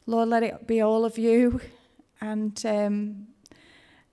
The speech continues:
and I pray that, Father, if anything comes out that's not of you, that it would just fall to the ground. But Lord, I pray that we would have teachable hearts to hear what you're saying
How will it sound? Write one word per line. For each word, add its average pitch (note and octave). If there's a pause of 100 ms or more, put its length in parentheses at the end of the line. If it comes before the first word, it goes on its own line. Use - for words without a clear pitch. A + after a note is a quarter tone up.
(140)
and A3+
I A3+
pray A3+
that, A3
Father, A3+
if A3
anything A3+
comes A3+
out A3+
that's -
not B3
of A#3+
you, B3+
that A#3+
it A#3
would A3+
just -
fall G#3+
to -
the G#3
ground. A#3 (960)
But -
Lord, A#3
I A#3
pray A#3
that -
we A#3
would A#3
have A3+
teachable A#3+
hearts A#3
to B3
hear A3+
what A3+
you're G#3+
saying A3